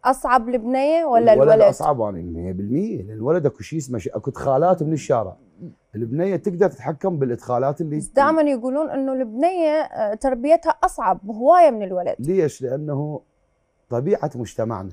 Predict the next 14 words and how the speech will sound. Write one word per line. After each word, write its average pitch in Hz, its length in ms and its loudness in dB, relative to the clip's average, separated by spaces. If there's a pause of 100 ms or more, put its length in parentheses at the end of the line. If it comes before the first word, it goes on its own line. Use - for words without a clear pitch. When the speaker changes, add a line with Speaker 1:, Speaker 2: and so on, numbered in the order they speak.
Speaker 1:
مجتمعنا 233 480 -2
شوي - 260 -6
أصعب. - 180 -6
Speaker 2:
طبيعة - 300 -4
مجتمعنا 123 480 -6
الشرقي 127 440 -4
Speaker 1:
بالضبط. 147 380 -6 (180)
Speaker 2:
تحسسك 123 540 -6
دائما 147 360 -4
إنه 127 440 -8 (240)
تربية 120 380 -4
البنية 107 240 -8
صعبة، 101 240 -10
بالعكس. 107 500 -8